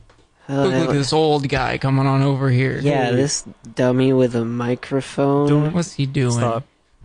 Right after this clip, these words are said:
Speaker 2: Our
Speaker 3: Stop it.
Speaker 2: phones have
Speaker 3: Stop it.
Speaker 2: microphones.
Speaker 3: <laughs> Stop. Um,
Speaker 1: Is that a real camera?
Speaker 3: stop.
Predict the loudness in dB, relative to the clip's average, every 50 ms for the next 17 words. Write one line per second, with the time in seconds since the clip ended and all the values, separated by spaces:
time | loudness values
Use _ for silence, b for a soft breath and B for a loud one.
0 | -10 -6 -4 -2 -2 -2 0 0 0 2 0 0 0 -2 -2 -2 -2 -4 -4 -4
1 | -4 -2 0 0 0 0 0 -2 -4 -4 -4 -2 -2 0 0 0 0 0 0 -2
2 | -2 -2 -2 -2 -2 -2 -4 -8 -14 -20 _ b b b b b b b b b
3 | -14 -4 -2 0 2 4 2 2 2 2 2 2 2 2 2 2 4 2 2 2
4 | 0 -2 -2 -2 0 0 2 2 2 2 2 2 0 0 0 -2 -4 _